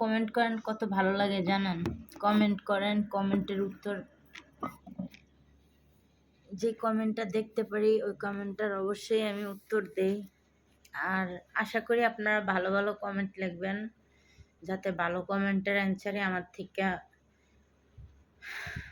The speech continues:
আশা করতে পারেন। তো ভাই ভালো ভালো কমেন্ট করবেন, অবশ্যই আমি ভালো কমেন্ট করব। আর সবাই কেমন আছেন, কে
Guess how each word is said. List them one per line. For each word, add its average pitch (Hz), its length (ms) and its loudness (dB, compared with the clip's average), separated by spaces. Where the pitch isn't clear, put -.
আশা 185 240 -4
করতে 196 320 -4
পারেন। 185 260 -2
তো 180 140 -2
ভাই 196 140 2
ভালো 175 240 0
ভালো 190 140 2
কমেন্ট 185 360 -2
করবেন, 180 360 0
অবশ্যই 190 580 -2
আমি 190 120 0
ভালো 170 160 -2
কমেন্ট 190 300 0
করব। 180 220 -4
আর 170 80 0
সবাই 185 200 0
কেমন 185 240 0
আছেন, 196 220 -2
কে 190 100 -4